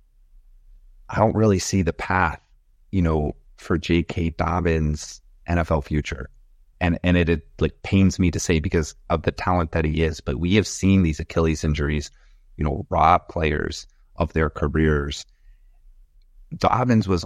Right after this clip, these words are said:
already on a precipice with his previous injury track record as well. He doesn't have a contract next year with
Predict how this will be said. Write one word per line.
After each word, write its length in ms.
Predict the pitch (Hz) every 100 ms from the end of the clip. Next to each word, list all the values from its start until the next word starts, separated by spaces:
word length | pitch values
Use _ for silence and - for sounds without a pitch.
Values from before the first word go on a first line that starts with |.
| -
already 640 | 98 104 90 92 98 92 -
on 280 | - 90
a 60 | 82
precipice 760 | - 92 92 - - 80 -
with 200 | 85 82
his 340 | - 92 90 - - _
previous 580 | - 110 113 95 85 -
injury 460 | 73 85 76 76 73
track 340 | - - 80
record 360 | 76 80 - 82
as 180 | 78
well. 400 | 82 90 85 76 - _ _
He 160 | - 80
doesn't 380 | - 85 85 82
have 180 | 85 85
a 40 |
contract 720 | - 82 87 82 78 76 -
next 380 | 78 69 - -
year 180 | 76 73
with 160 | -